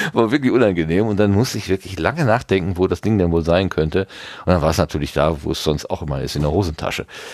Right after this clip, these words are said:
Aber, ähm, da wusste ich, warum mir mein Unterbewusstsein signalisiert hatte an dem Abend, hier stimmt irgendwas nicht.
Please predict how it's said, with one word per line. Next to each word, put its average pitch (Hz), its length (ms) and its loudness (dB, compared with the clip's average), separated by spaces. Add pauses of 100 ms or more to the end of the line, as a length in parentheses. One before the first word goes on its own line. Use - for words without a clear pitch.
(260)
Aber, 73 480 0
ähm, 76 400 0 (480)
da 87 240 -2
wusste 139 240 -2
ich, 127 120 -2
warum 107 220 0
mir 123 120 2
mein 104 140 2
Unterbewusstsein 110 680 2
signalisiert 101 640 0
hatte 104 180 0
an 90 80 2
dem 92 140 2
Abend, 87 280 0
hier 90 100 -2
stimmt - 440 -4
irgendwas - 480 -10
nicht. - 300 -12